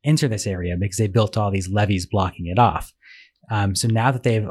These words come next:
allowed the floodwaters to return and they saw the effects of this in this really rainy spring that we had, you have,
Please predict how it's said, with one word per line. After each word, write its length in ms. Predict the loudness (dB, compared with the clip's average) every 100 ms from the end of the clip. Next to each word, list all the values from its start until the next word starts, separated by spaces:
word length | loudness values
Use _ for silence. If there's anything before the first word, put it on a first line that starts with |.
| -4
allowed 340 | -2 2 0
the 60 | 0
floodwaters 640 | -2 0 0 0 0 -2
to 80 | -4
return 600 | -6 0 2 2 0 -4 -10 -20 _ _
and 120 | -2 0
they 120 | 0
saw 300 | 0 0 2
the 100 | -2
effects 320 | -4 -4 -2
of 80 | 0
this 260 | 0 0
in 60 | -2
this 180 | -2 -2
really 280 | -2 0 0
rainy 540 | 0 0 2 0 0
spring 420 | -2 -2 0 0
that 120 | 0 -2
we 100 | -2
had, 360 | 0 0 -2 -6 -20 -20 _ _ -6
you 220 | -2 0
have, 340 | 2 0 0